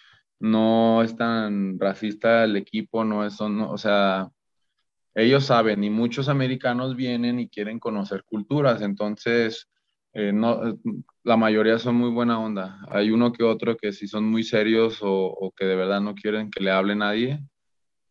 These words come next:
Y, eh, entonces, eh, te digo, es de todo,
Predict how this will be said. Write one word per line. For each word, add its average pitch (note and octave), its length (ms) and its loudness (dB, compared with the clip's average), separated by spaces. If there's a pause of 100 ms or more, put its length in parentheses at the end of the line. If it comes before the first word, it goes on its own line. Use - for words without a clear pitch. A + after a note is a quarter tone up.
(120)
Y, G#2 200 -2
eh, F#2+ 260 -2
entonces, G2 1200 0
eh, G2 300 -4
te G2+ 80 -4
digo, G2 300 2
es G#2+ 340 -2
de B2+ 120 0
todo, G2+ 500 0